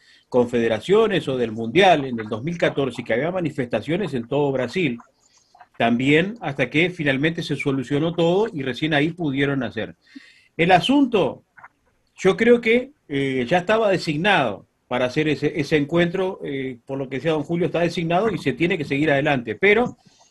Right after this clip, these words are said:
en vista de la situación, ¿verdad? Y,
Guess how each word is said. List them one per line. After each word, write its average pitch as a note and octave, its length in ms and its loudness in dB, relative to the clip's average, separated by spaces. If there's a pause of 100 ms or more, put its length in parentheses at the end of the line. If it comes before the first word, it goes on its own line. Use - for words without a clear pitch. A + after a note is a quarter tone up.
en G#2 200 -6
vista G#3 320 2
de D3 120 2
la B2+ 120 0
situación, C3+ 720 -2 (380)
¿verdad? C#3+ 440 0 (320)
Y, C3+ 220 4